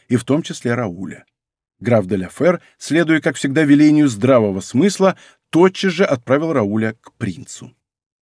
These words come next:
Прошел год со времени последнего свидания сына с отцом.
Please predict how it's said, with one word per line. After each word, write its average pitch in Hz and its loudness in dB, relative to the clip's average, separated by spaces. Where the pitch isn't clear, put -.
Прошел 180 0
год 156 -2
со - 0
времени 165 0
последнего 131 0
свидания 151 -2
сына 143 -2
с - -12
отцом. 92 -8